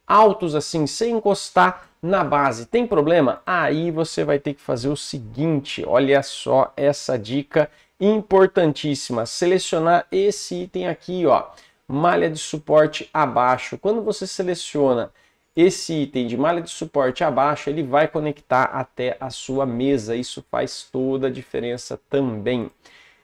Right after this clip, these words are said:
Que mais? A gente vai jogar ele um pouquinho mais pra trás aqui, ó, justamente pra ele poder pegar uma parte aqui da ombreira, que é muito importante.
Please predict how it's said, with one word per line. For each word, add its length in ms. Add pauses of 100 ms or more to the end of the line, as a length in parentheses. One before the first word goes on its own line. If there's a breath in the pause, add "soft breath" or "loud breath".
(140 soft breath)
Que 120
mais? 500
A 80
gente 160
vai 160
jogar 300
ele 80
um 80
pouquinho 600
mais 300
pra 220
trás 580
aqui, 380
ó, 100
justamente 580
pra 120
ele 80
poder 240
pegar 640
uma 160
parte 400
aqui 140
da 120
ombreira, 580
que 120
é 40
muito 440
importante. 800